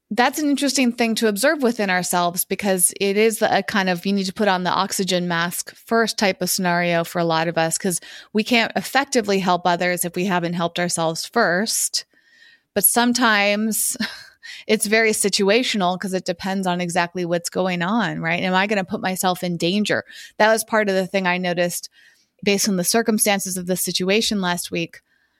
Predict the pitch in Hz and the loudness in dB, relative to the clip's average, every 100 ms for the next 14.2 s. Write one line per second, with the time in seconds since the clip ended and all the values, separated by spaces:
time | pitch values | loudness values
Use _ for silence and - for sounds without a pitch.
0 | _ _ _ - 196 196 196 190 185 175 | _ _ _ -4 0 2 2 2 0 2
1 | 196 190 190 190 185 175 - 185 175 185 | 2 2 -2 0 0 0 0 0 2 0
2 | 170 - - 196 202 - 196 185 175 170 | 0 -2 0 2 0 0 -2 0 0 0
3 | 170 165 165 175 - 156 - - 190 - | 0 0 0 -2 -2 -4 -4 -2 -2 -2
4 | - - 190 _ _ _ _ _ - 226 | -4 -6 -8 _ _ _ _ _ -4 2
5 | 226 226 262 - - 202 294 262 185 185 | 4 2 0 -2 2 2 2 2 2 2
6 | 185 180 185 196 226 202 196 190 190 165 | 2 0 0 2 2 2 0 0 0 0
7 | 165 165 233 254 175 165 180 214 - _ | 0 0 2 2 2 0 0 -2 -6 _
8 | _ _ _ _ 196 202 190 180 226 320 | _ _ _ _ -2 0 2 2 2 2
9 | 247 175 175 175 175 170 175 175 220 269 | 0 2 0 0 -2 -2 -2 0 0 0
10 | 269 247 196 175 165 254 - - 208 233 | 0 0 0 0 2 2 0 0 2 2
11 | 190 175 170 170 _ _ _ _ _ _ | 0 0 -2 -4 _ _ _ _ _ _
12 | - - 202 220 214 185 170 160 156 139 | -8 0 2 2 2 2 2 0 -2 -4
13 | 143 175 - _ 185 180 175 185 - 220 | -4 -6 -12 _ -2 0 0 -2 -2 0
14 | 247 285 | 0 0